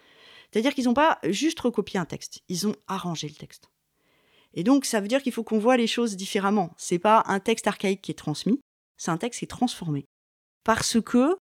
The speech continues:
la loi écrite n'est qu'un support de la façon dont on rend la justice. Et ce support, il peut être amélioré. Et donc, euh, pendant longtemps, alors ça va jusqu'à huit cents,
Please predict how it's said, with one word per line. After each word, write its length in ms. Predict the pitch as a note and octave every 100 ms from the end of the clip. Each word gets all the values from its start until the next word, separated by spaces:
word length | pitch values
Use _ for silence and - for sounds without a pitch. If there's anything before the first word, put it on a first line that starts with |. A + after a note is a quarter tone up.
| -
la 120 | D#3+
loi 200 | G3+ D4
écrite 560 | A#3+ - G3+ C#4 - -
n'est 260 | F#3 G#3 A#3+
qu'un 220 | A#3+ G3
support 640 | - C4 B3 G3+ A3+ - -
de 120 | F3
la 100 | F3
façon 280 | F3 F#3+ C4
dont 140 | A#3 G3
on 40 |
rend 140 | A3
la 100 | A3
justice. 540 | F#3+ F3 - - - _ _ _ -
Et 300 | G#3+ A#3+ -
ce 180 | - G#3+
support, 420 | - G3 G3 A#3 -
il 80 | F3+
peut 100 | G#3+
être 180 | -
amélioré. 500 | F#3+ F3 D#3 - C3+ _ -
Et 40 |
donc, 300 | D#3 A3 A3+
euh, 200 | F#3+ E3 -
pendant 240 | G3 A#3+
longtemps, 380 | A#3+ F#3 D3 F3+
alors 160 | C3+ -
ça 100 | C#3+
va 80 |
jusqu'à 220 | D3 - D3+
huit 160 | C3+
cents, 220 | - D#3